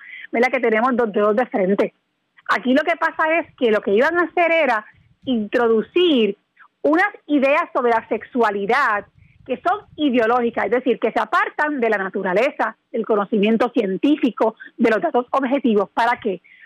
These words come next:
Para decirle a los niños que en asuntos de sexualidad, cada cual elige si es nena, si es nene, y que por lo tanto hay que enseñarle a los niños que puede haber un niño con pene que diga que es niña,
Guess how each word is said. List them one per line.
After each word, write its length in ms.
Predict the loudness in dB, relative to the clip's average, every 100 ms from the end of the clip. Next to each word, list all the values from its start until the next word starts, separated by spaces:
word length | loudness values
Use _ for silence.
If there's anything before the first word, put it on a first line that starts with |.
| -6
Para 240 | -2 0 -2
decirle 300 | -4 -4 -2
a 100 | -2
los 100 | -4 -4 0 2
niños 300 | 2 0 -4 _ _ _ _
que 80 | 0
en 80 | 0
asuntos 380 | 0 0 0 0
de 120 | 0
sexualidad, 960 | -2 -2 2 2 4 2 4 4 2 -2 _ _ _
cada 320 | 2 4 4 4
cual 300 | 4 6 6
elige 500 | 6 6 4 2 0 _ _ -2
si 100 | 0
es 120 | 2
nena, 560 | 2 2 4 2 0 -4 _ -2
si 100 | 0
es 120 | 0
nene, 540 | 0 2 2 2 0 -4 _ -2
y 100 | 0
que 120 | 2
por 200 | 2 2
lo 140 | 2
tanto 280 | 2 0 0
hay 80 | -4
que 80 | -4
enseñarle 340 | -2 0 0
a 140 | 0 0
los 20 | 0 0 2
niños 240 | 2 2
que 140 | -2 -2
puede 180 | 0
haber 240 | 0 -2 -2
un 100 | -4
niño 300 | -4 -4 -2
con 160 | -4 -4
pene 300 | -2 -2 0
que 100 | -2
diga 220 | 0 0 -2
que 140 | -6
es 60 | -8 -2
niña, 420 | 0 2 2